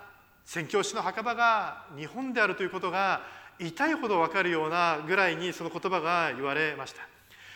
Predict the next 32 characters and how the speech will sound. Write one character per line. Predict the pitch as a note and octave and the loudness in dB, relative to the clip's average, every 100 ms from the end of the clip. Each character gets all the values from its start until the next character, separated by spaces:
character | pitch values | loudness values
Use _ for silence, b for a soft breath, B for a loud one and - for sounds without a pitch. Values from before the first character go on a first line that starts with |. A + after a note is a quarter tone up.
| B | B
ま | D#3+ | 0
る | D#3+ | 0
で | |
そ | D#3+ F#3+ | 0 -2
の | |
墓 | D#3+ D#3+ G3 | -2 0 2
場 | G3 | 2
と | |
い | G#3 | 2
う | |
現 | G3+ G3 G3+ | 2 0 -2
実 | G3 A#3 | -4 -2
が | A3+ | -2
鉄 | G3+ A#3 | -4 -2
の | A#3+ | -2
門 | A3+ C#4 | 0 0
の | A#3 | 2
よ | G#3 | 0
う | G3 | -2
に | |
立 | F#3 F3+ | -6 -8
ち | A3 | -6
は | C4+ | -4
だ | C#4 | -2
か | C#4+ | -2
っ | C#4 | -2
て | G#3 | -2
い | |
る | F#3+ | 0
よ | D#3 | 2
う | |
な、 | F3+ F3 | 4 2